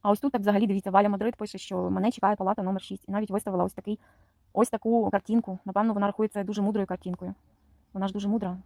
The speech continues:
ця Валентина. Вона власник величайшої, е, найбільшої в Іспанії групи, в якій знаходяться всі українці Мадриду.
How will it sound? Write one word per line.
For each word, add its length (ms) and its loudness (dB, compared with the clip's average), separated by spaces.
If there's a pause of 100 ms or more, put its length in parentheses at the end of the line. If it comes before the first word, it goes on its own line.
(420)
ця 80 -2
Валентина. 440 -2 (400)
Вона 260 6
власник 460 2
величайшої, 720 2
е, 60 -10
найбільшої 640 0
в 40 -6
Іспанії 360 0
групи, 260 2
в 40 -2
якій 180 -6
знаходяться 440 -4
всі 300 4
українці 380 -2
Мадриду. 320 -6